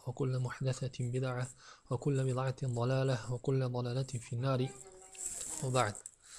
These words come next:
<clears throat> Sva zahvala pripada uzvišenom Allahu subhanahu wa ta'ala. Zahvaljujemo Allahu azza wa jal koji nas je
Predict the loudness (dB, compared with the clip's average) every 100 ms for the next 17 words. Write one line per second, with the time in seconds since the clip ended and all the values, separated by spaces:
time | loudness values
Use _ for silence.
0 | -10 -10 -10 -10 -4 -4 -6 -12 -18 -12
1 | -12 -12 -16 _ -20 -16 -10 -8 4 6
2 | 8 6 2 0 0 2 4 4 2 0
3 | -2 0 0 0 0 -2 -2 0 0 0
4 | -4 -6 -4 -4 -4 -2 -2 -2 -10 -20
5 | -20 -20 -16 -14 -16 -20 _ -12 -4 -2
6 | 0 2 4 4 4 4 4 2 2 2
7 | 0 -4 _ -14 -4 0 2 4 2 2
8 | -2